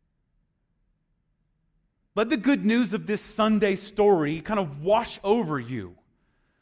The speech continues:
These women serve as a foil for us to begin to see ourselves. They, they go to the tomb with a task in hand, but kind of a little bit worried about how it's gonna play out.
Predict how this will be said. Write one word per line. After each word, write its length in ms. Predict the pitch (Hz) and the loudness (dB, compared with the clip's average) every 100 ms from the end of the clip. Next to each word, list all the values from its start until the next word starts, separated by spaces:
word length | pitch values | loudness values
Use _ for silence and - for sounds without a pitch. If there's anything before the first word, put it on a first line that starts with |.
| _ _ - | _ _ -2
These 180 | 247 196 | -2 2
women 320 | 233 285 254 | 4 4 4
serve 400 | - 240 220 220 | 0 2 2 2
as 100 | 196 | 2
a 80 | 160 | -2
foil 600 | - - 277 277 180 185 | -6 2 8 8 8 6
for 240 | 185 208 190 | 4 4 4
us 180 | 202 - | 2 -2
to 60 | |
begin 320 | 180 160 220 214 | -4 0 0 0
to 120 | 190 | -6
see 320 | - 240 240 | -4 -2 0
ourselves. 880 | 190 180 - 226 151 104 92 - - _ _ _ 214 | 0 -2 0 2 2 -2 -10 -20 -20 _ _ _ 0
They, 160 | 208 - - | 0 0 2
they 100 | 208 | 4
go 240 | 208 269 | 8 6
to 160 | - 233 | 6 0
the 80 | 220 | -2
tomb 680 | - 269 240 208 214 202 - _ _ _ _ _ _ _ _ - | 2 4 6 4 0 -6 -14 _ _ _ _ _ _ _ _ -2
with 140 | 202 | 0
a 60 | 196 | 0
task 480 | - 247 269 - 233 | 0 2 2 0 0
in 120 | 214 | 2
hand, 600 | 208 240 202 180 185 185 - _ _ _ _ _ _ _ _ | 4 2 2 0 -2 -6 -14 _ _ _ _ _ _ _ _
but 180 | 208 208 | 0 0
kind 260 | - 285 311 | 0 2 4
of 60 | |
a 60 | 233 | 4
little 240 | 226 302 | 2 2
bit 200 | 254 214 | 2 0
worried 360 | 196 277 277 220 | 6 6 6 2
about 240 | 202 190 | 2 2
how 180 | 180 214 | 2 2
it's 100 | 190 | 0
gonna 160 | 208 180 | -2 -4
play 280 | 180 185 180 | 0 2 2
out. 280 | 143 90 | 0 -4